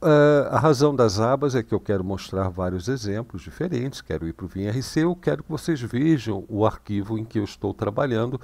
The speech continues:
e na configuração padrão fica meio difícil ver aqui na barrinha de baixo. Maravilha!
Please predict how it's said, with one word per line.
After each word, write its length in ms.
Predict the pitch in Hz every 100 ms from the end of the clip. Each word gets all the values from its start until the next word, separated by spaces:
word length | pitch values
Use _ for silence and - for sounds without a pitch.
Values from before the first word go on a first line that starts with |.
| - - - _
e 80 | 285
na 100 | 190
configuração 680 | - 127 - 110 104 92 92
padrão 460 | 90 76 78 120 120
fica 240 | - -
meio 180 | 185 170
difícil 420 | 131 - 120 117
ver 180 | 101 104
aqui 300 | 113 - 90 - - - _
na 120 | 107
barrinha 440 | 107 101 92 98 92
de 120 | 92
baixo. 420 | - - - - _ _ _ _ _ 165
Maravilha! 560 | 185 165 107 - -